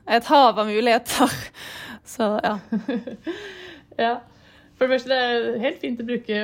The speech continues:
Speaker 2: uttrykket «kvinne seg opp» nå. <laughs> Eh, men, em, det er litt interessant det dere sier der med de, eh, oppgavene man har, eh, og det man egentlig bruker, eh, arbeidshverdagen på å gjøre. Det kan hende at vi er litt sånn, eh,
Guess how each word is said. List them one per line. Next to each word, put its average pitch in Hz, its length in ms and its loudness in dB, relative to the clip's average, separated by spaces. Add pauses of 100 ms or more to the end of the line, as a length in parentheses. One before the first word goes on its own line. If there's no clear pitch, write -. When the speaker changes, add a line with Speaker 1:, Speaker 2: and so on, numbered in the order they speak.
(180)
Speaker 2:
uttrykket 202 340 -8
«kvinne 196 320 -2
seg 190 160 -4
opp» 320 160 -2 (220)
nå. 247 220 -2
<laughs> 233 120 -2
Eh, 254 600 -2 (400)
men, 277 360 -2
em, 285 180 -6 (460)
det 269 80 2
er 269 120 4
litt 294 100 -6
interessant 277 340 -2
det 233 140 2
dere 233 140 -2
sier 226 180 -2
der 196 160 0
med 214 100 -2
de, 220 140 -4
eh, - 380 -10 (100)
oppgavene 180 720 -4
man 190 160 -2
har, 294 240 2
eh, 226 460 -4
og 208 100 -2
det 190 180 0
man 196 200 -4
egentlig 208 420 -4
bruker, 185 840 -4
eh, 180 380 -4 (300)
arbeidshverdagen 175 840 -4
på 190 220 -8
å 208 60 0
gjøre. 220 460 0
Det 240 120 -4
kan 240 120 -4
hende 277 180 0
at - 40 -14
vi 214 160 -4
er 202 140 -2
litt 214 160 -6
sånn, 196 240 -2 (520)
eh, 185 440 -2